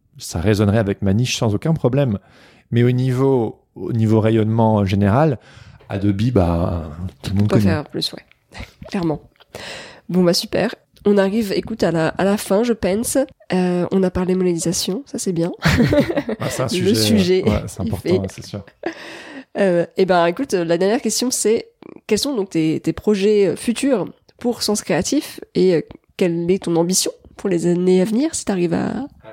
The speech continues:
Speaker 2: à l'envisager ?
Speaker 1: Bah, comme dit, sa-, saison trois, j'ai appris à moins planifier parce que l'année deux mille vingt nous a, nous a bien
Speaker 2: Ah oui.
Speaker 1: montré que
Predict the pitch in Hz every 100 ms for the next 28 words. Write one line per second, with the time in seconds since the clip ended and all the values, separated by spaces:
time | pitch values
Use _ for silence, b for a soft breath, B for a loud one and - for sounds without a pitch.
0 | - 180 170 180 180 185 240 _ _ _
1 | - - 107 147 147 151 175 165 151 131
2 | - - - 123 110 104 - 127 143 156
3 | - _ _ - 104 120 131 - 170 131
4 | 107 113 160 - 135 120 - 104 110 143
5 | - _ _ _ 101 - - 101 98 98
6 | 98 95 98 98 101 101 98 104 104 98
7 | 98 101 - 98 90 110 110 107 - 107
8 | 104 - 98 98 95